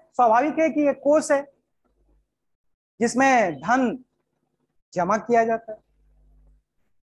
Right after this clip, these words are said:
यह विकासशील देशों में जलवायु परिवर्तन का सामना करने के लिए, करने हेतु अनुकूलन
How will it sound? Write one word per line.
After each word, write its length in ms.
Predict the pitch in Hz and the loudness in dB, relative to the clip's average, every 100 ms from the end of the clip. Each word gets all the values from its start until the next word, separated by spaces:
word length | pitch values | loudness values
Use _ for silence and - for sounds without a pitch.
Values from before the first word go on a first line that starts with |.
| _ | _
यह 160 | 220 302 302 | 0 0 0
विकासशील 640 | 262 269 262 269 330 370 | -2 0 0 0 -2 0
देशों 340 | 277 233 - 175 | 2 2 0 -10
में 140 | 135 - _ _ _ _ _ _ _ _ _ _ _ - | -10 -20 _ _ _ _ _ _ _ _ _ _ _ 0
जलवायु 460 | 233 240 254 302 320 | 2 4 4 2 0
परिवर्तन 560 | 277 262 262 254 294 | -2 0 0 0 -4
का 120 | 294 269 | -2 -2
सामना 360 | 247 220 233 240 | -2 -2 -2 -4
करने 340 | 214 202 226 | -4 -4 -4
के 580 | 220 _ _ _ - 196 | -8 _ _ _ -4 -4
लिए, 320 | 196 196 175 | -2 -2 -4
करने 340 | - 226 233 262 | -4 -4 -2 -4
हेतु 380 | 202 196 247 214 131 _ _ _ 196 | -4 -4 -2 -2 -4 _ _ _ -4
अनुकूलन 720 | 220 247 240 277 294 240 | -2 -2 -2 0 0 0